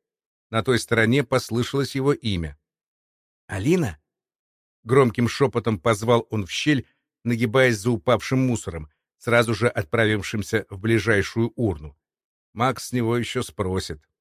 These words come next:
Дверь приотворилась, являя половину девушки, освещённую полоской света. Вторая половина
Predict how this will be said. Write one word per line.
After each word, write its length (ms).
Дверь 360
приотворилась, 880
являя 400
половину 500
девушки, 640
освещённую 720
полоской 460
света. 460
Вторая 440
половина 600